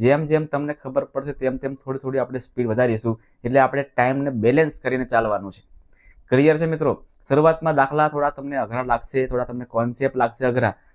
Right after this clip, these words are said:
પણ તમને કહું ને મિત્રો, તો ખૂબ જ સિમ્પલ છે, ખૂબ જ સિમ્પલ છે. મને ખૂબ મજા આવે છે, કારણ કે મિત્રો, આપણે આમાં અવયવીકરણ કરવાનું છે, લસા ગુસા ગોતવાના છે, એટલે મજા આવી જવાની છે. માત્ર તમે થોડું ફોકસ રાખજો, થોડું ધ્યાન રાખજો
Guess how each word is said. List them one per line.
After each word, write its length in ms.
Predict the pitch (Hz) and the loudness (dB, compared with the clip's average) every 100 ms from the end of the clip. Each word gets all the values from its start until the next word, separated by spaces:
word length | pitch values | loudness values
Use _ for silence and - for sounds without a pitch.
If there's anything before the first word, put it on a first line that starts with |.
| _ _ | _ _
પણ 240 | 156 170 - _ _ _ _ _ | 2 2 -2 _ _ _ _ _
તમને 280 | 151 160 170 | 0 2 2
કહું 240 | 165 185 147 | 4 2 2
ને 80 | 123 | -2
મિત્રો, 200 | 123 127 | -2 -6
તો 120 | 123 123 _ | -6 -16 _
ખૂબ 480 | - 165 123 113 139 | -8 -6 -6 0 4
જ 80 | 170 - | 4 0
સિમ્પલ 340 | 147 139 123 104 | -6 -2 0 -2
છે, 100 | 101 - | -4 -16
ખૂબ 420 | - 147 127 117 147 | -2 0 2 4 2
જ 20 | - | 0
સિમ્પલ 280 | 123 120 123 | -6 -2 -4
છે. 160 | 127 110 | -4 -4
મને 160 | 123 143 - | -2 -4 -6
ખૂબ 200 | - 131 110 | -10 -4 0
મજા 240 | 113 120 | 4 4
આવે 160 | 104 95 | 4 0
છે, 100 | 101 _ _ - _ _ | -6 _ _ -20 _ _
કારણ 240 | 131 147 151 | 0 0 2
કે 140 | 160 151 | 0 0
મિત્રો, 260 | 147 160 | 0 2
આપણે 240 | 143 147 143 | 2 0 -2
આમાં 180 | 143 131 | 0 0
અવયવીકરણ 520 | 135 135 139 135 131 | 0 -4 -2 -4 -2
કરવાનું 460 | 120 120 120 120 120 | -4 -2 -4 -6 -10
છે, 160 | 113 107 | -6 -4
લસા 320 | 120 135 127 | -2 0 0
ગુસા 300 | 123 117 117 107 | -2 -6 -4 -4
ગોતવાના 480 | 117 123 120 113 117 | 0 0 2 -2 -4
છે, 140 | 110 _ _ - - 131 | -12 _ _ -20 -18 -2
એટલે 220 | 151 147 | 0 2
મજા 180 | 131 151 | 4 4
આવી 200 | 143 131 | 4 2
જવાની 320 | 123 117 117 120 | 2 0 -2 -8
છે. 160 | 143 - | -12 -6
માત્ર 340 | 110 139 - 147 | 0 0 0 -8
તમે 280 | 147 139 139 | -6 -6 -6
થોડું 340 | 143 156 151 | -2 0 -2
ફોકસ 340 | - 131 139 139 | -4 -2 -2 0
રાખજો, 300 | 131 131 131 | -2 -2 -6
થોડું 200 | - 127 107 | -4 -6 -4
ધ્યાન 280 | 107 127 127 | -4 -2 -2
રાખજો 300 | 120 127 | -2 -4